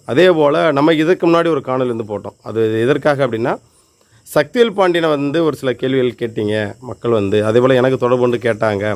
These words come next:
அதனால நான் அந்த படத்தை வந்து முழுமையா பார்க்கல. அந்த படத்தை வந்து பார்த்துட்டு நான் என்னோட கருத்தை வந்து நான் அதுக்கப்புறம் பதிவு பண்றேன். நீங்க சக்திவேல் பாண்டியனுக்கு வந்து இவ்வளவு ஒரு குற்றச்சாட்டு வச்சீங்களே, அதுக்காண்டி தான்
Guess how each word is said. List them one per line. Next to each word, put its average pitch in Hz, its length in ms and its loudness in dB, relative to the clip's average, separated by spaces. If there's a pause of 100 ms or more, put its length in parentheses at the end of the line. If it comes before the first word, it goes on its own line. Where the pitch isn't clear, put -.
(380)
அதனால 120 280 -2
நான் 156 320 0
அந்த 143 100 -4
படத்தை 131 240 -6
வந்து 143 160 -2
முழுமையா 127 360 -2
பார்க்கல. 123 380 -2
அந்த 180 140 0
படத்தை 127 340 -2
வந்து 135 220 2
பார்த்துட்டு 131 440 0 (460)
நான் 135 140 -2
என்னோட 131 200 0
கருத்தை 127 240 -2
வந்து 135 120 0
நான் 131 60 2
அதுக்கப்புறம் 117 340 -4
பதிவு 117 180 0
பண்றேன். 113 260 0
நீங்க 139 140 2
சக்திவேல் 160 420 -2
பாண்டியனுக்கு 147 400 0
வந்து 139 140 0
இவ்வளவு 147 220 2
ஒரு 123 80 -2
குற்றச்சாட்டு 120 420 -2
வச்சீங்களே, 117 280 -2
அதுக்காண்டி 127 420 0
தான் 175 180 0